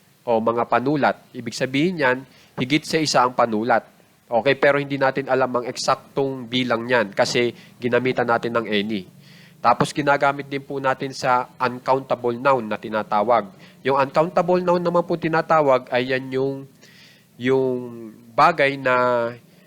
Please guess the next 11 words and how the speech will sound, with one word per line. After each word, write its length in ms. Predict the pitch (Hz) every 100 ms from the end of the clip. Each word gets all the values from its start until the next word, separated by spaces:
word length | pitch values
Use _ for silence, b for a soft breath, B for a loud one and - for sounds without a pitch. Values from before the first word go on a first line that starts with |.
| b _
na 320 | - 123 123
tinuturing 560 | 120 151 160 165 156 151
natin 320 | 147 139 143
na 80 | 139
di 160 | 123 135
kayang 320 | 135 123 123
bilangin, 560 | 120 110 104 120 104
katulad 400 | 98 117 127 117
po 160 | 113 120
ng 400 | 117 117 117 113
pagkain. 640 | - 107 110 104 117 104